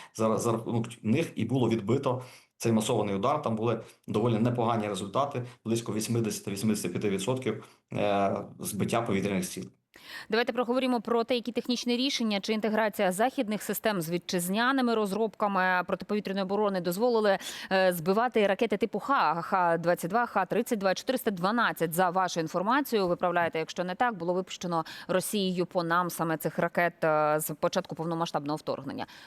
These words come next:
Speaker 2: Що, що маємо?
Speaker 1: Ну, страшна ракета, зрозуміло, що близько тонни бойова частина, ми розуміємо, які руйнування вона приводить. Най-, найвідоміші випадки — це у нас Кременчук, пам'ятаєте, торговий центр, і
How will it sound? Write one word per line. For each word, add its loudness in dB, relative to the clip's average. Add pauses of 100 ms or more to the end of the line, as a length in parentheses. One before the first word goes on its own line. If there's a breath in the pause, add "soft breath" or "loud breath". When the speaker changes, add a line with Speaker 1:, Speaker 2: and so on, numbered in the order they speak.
Speaker 2:
Що, 0
що 0
маємо? -2 (1500)
Speaker 1:
Ну, 2
страшна 2
ракета, 2
зрозуміло, 2
що -2
близько 2
тонни 0
бойова 2
частина, -2
ми 0
розуміємо, 0
які -2
руйнування 0
вона -4
приводить. -6
Най-, 0
найвідоміші 0
випадки — -2
це -8
у -6
нас -8 (300 loud breath)
Кременчук, 0
пам'ятаєте, 0
торговий -2
центр, -2
і -2